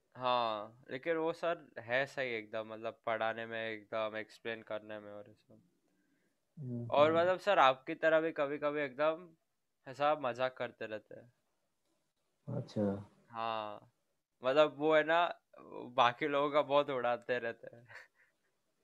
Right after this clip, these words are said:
Speaker 2: मतलब, टीचर लोग का?
Speaker 1: आ, टीचर
Speaker 2: स्टूडेंट
Speaker 1: लोगों का
Speaker 2: लोग का।
Speaker 1: भी प्लस स्टूडेंट्स का भी। अभी वो जैसे गन्नप्पा सर है ना, उनका है ना accent बोलते रहते हैं, "What you doing students?" हाँ, ऐसा, ऐसा बोलते रहते हैं बीच बीच में।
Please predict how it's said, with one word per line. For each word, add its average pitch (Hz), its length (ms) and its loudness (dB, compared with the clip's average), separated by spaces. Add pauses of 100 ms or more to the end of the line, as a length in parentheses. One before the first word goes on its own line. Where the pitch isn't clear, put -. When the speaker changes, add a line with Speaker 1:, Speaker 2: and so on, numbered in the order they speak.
(240)
Speaker 2:
मतलब, 120 360 2
टीचर 123 280 10
लोग 120 220 8
का? - 160 -10 (1600)
Speaker 1:
आ, 113 180 2
टीचर 139 480 0
Speaker 2:
स्टूडेंट 127 220 8
Speaker 1:
लोगों 127 60 10
का 127 80 6
Speaker 2:
लोग - 80 4
का। - 120 4
Speaker 1:
भी 180 220 -2
प्लस 170 320 -2
स्टूडेंट्स 143 500 -6
का 127 160 0
भी। 131 120 -4
अभी 139 340 -4 (440)
वो 151 180 -2 (540)
जैसे 147 340 2 (420)
गन्नप्पा 135 640 0
सर 156 260 2
है 160 60 2
ना, 165 120 -2
उनका 147 360 0
है 147 140 2
ना 151 240 0
accent 147 460 -2 (140)
बोलते 127 400 -4
रहते 123 220 0
हैं, 113 80 -8 (280)
"What 160 200 2
you 180 140 4
doing 170 260 0
students?" 135 380 -6
हाँ, 139 360 2
ऐसा, 131 220 0
ऐसा 131 240 0
बोलते 127 380 -6
रहते 117 240 -10
हैं 117 100 -8
बीच 113 160 -10
बीच 113 240 -14
में। 113 220 -20